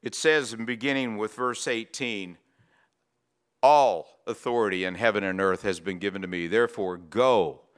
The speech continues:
And the Greek says, "As you go." It's a continual action.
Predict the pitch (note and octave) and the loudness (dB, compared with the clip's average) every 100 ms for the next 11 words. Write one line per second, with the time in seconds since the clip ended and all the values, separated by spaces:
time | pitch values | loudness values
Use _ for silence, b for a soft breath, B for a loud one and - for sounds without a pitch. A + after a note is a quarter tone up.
0 | _ _ _ _ b b b - F#2+ F2+ | _ _ _ _ b b b -16 -14 -8
1 | B2+ C3+ - - G#2+ F#2+ - - C3 D3 | -6 -6 -6 -2 0 0 -6 0 2 2
2 | C3 G2+ F#2 G2+ G2 E2+ F#2+ C#2+ B1+ A#1 | 0 -6 -8 -8 -6 -4 -6 -6 -10 -14
3 | _ _ _ _ _ _ _ _ _ _ | _ _ _ _ _ _ _ _ _ _
4 | _ _ _ - A#2 - A#2 A#2+ - - | _ _ _ -4 -2 0 -2 -4 2 2
5 | C3 G#2+ E2+ E2 E2+ - F#2 C2+ | 2 -2 0 -2 -4 -10 -12 -14